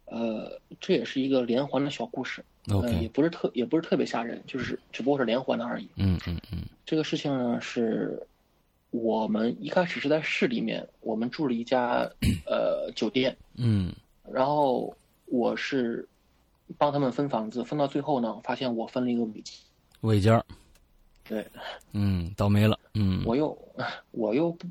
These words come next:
Speaker 1: 没法跟别人换，大家都睡了。
Speaker 2: 嗯。嗯。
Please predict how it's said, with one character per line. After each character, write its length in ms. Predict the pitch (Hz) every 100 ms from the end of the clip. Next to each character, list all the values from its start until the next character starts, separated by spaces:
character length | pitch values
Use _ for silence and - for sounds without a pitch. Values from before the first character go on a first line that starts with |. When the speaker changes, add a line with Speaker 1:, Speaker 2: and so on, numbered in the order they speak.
| - -
Speaker 1:
没 160 | 143
法 120 | 143
跟 140 | 123 131
别 100 | 135
人 120 | 151
换， 280 | 147 127 - - -
大 100 | 139
家 60 | 127
都 140 | 95
睡 240 | 95 151
了。 180 | - - _
Speaker 2:
嗯。 280 | 101 95
嗯。 60 | 87